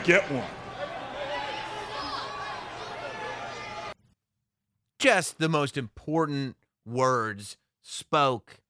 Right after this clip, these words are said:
Speaker 2: in the mid nineteen nineties. Just some words that changed wrestling forever.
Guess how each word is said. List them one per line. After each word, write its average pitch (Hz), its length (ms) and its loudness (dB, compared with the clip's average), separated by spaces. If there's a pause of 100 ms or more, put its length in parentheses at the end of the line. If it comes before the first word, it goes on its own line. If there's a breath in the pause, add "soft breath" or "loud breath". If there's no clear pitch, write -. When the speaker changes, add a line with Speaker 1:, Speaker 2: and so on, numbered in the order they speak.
(300)
Speaker 2:
in 143 140 2
the 131 80 4
mid 135 420 4
nineteen 123 420 0
nineties. 110 400 0
Just 285 300 4
some 226 180 2
words 180 340 4
that 156 120 -6
changed 143 460 0
wrestling 127 480 -2
forever. 107 480 -2